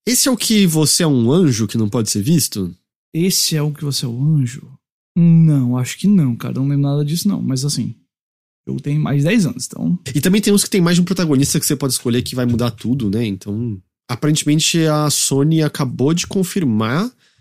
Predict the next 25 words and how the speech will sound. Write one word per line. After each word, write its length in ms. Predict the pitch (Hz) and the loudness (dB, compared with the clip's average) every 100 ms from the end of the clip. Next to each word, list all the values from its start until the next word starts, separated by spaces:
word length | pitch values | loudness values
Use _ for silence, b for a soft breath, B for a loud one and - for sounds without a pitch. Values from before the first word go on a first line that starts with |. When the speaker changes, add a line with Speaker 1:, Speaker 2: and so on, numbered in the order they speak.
| b | b
Speaker 2:
É, 220 | 196 151 | -2 0
eu 80 | 143 | 0
t-, 100 | 135 | 0
eu 100 | 165 | -2
tinha 200 | 156 165 | 0 0
visto 320 | 135 127 131 | 0 -4 -4
já, 220 | 131 135 127 | -4 -4 -2
Speaker 1:
no 140 | 135 | -2
Speaker 2:
né? 40 | 135 | 0
Speaker 1:
PlayStation 560 | 139 113 160 185 240 | 0 0 0 0 -2
Podcast, 720 | 180 117 127 - 185 196 - | -2 -2 -2 -2 -2 -2 -2
que 80 | - | -2
é 40 | 123 | 0
algo 160 | 127 | 0
que 100 | 117 | 0
eu 60 | 127 | 0
não 140 | 113 | 0
sabia 340 | 147 - 143 131 | 0 0 0 0
que 100 | 123 | -2
existia, 480 | 117 98 - 117 | -2 -4 -4 -4
você 120 | 147 107 | -4 -6
sabia? 380 | 101 139 247 107 _ _ _ _ | -6 -4 -6 -8 _ _ _ _
Speaker 2:
Sabia. 340 | 165 139 131 131 _ _ | -6 -4 -6 -8 _ _
Speaker 1:
Não 160 | 120 | -6
sabia. 500 | 117 127 107 104 101 | -6 -6 -2 -2 -2